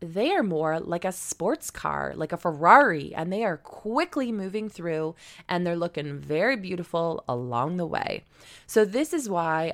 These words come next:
I am so passionate about giving my body food that both fuel my body, but also don't stick around too long once the nutrients are all used up. I want my food to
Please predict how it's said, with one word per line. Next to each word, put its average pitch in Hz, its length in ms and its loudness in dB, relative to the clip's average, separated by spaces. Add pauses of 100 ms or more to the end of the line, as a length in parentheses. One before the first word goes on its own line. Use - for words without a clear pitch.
I 156 140 -4
am 165 180 -6
so 180 640 -2
passionate 151 720 -6
about 165 400 -2
giving 247 340 0
my 170 180 -2
body 143 360 -2
food 190 560 -4 (360)
that 185 240 2
both 170 360 2 (200)
fuel 214 540 -2
my 165 240 -2
body, 147 480 -6 (160)
but 196 100 4
also 190 300 2
don't 220 300 -2
stick - 260 -6
around 302 380 0
too 185 180 -2
long 135 300 0
once 147 180 -4
the - 80 -6
nutrients 170 560 -6
are 160 80 0
all 147 140 0
used 139 400 -8
up. - 180 -6 (420)
I 170 120 0
want 170 180 0
my 170 100 -4
food 180 260 -6
to 175 320 -6